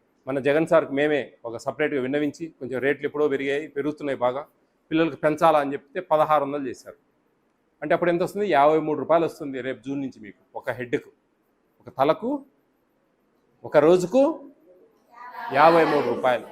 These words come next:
బియ్యం కాకుండా, వంట వండే వాళ్ళ జీతాలు కాకుండా. అర్థమవుతుందా? ఆ విధంగా ఇస్తారన్నమాట. అప్పుడు మీరు ఆ డబ్బులు మంచిగా సరిపోతాయి. యాభై మూడు ఇప్పుడు కొంచెం సరిపోవడం లేదు,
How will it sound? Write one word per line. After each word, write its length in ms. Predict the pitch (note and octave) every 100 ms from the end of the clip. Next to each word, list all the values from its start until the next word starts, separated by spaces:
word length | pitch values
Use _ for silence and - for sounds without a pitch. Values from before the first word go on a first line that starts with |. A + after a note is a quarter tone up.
| -
బియ్యం 300 | D#3+ G3 G#3
కాకుండా, 680 | - D#3+ - D3 C3+ B2+ G2 - _ _ -
వంట 220 | D3+ F3+
వండే 280 | G3+ G3 G3
వాళ్ళ 200 | F3+ F3
జీతాలు 400 | C#3+ F3 F3+ F3+
కాకుండా. 480 | D#3 C3 C3+ A#2+ A2+ F#2 _ _ _ _ _ _ _ _ _ -
అర్థమవుతుందా? 520 | - F#3 F3+ G3 G#3+ - _ _ _ _ _ _ _ _ _ _ _ _ _ -
ఆ 60 | D#3
విధంగా 600 | E3 E3 C#3 G#2+ A#2+ - _ _ -
ఇస్తారన్నమాట. 480 | D#3+ D#3+ A#2 F2+ - C#3
అప్పుడు 240 | - G3+
మీరు 380 | D#3+ C3 A#2+ B2 _ _ _ D3+
ఆ 60 |
డబ్బులు 560 | E3+ F3 G3+ G3 G3 G3
మంచిగా 240 | F3 F#3+ F#3+
సరిపోతాయి. 460 | F3+ D#3+ E3 A2+ - -
యాభై 200 | C#3+ E3+
మూడు 140 | F3 D#3+
ఇప్పుడు 260 | B2+ F#3
కొంచెం 320 | F3 F3 F3
సరిపోవడం 420 | D#3 D#3 F3 E3 D3+
లేదు, 260 | D#3 -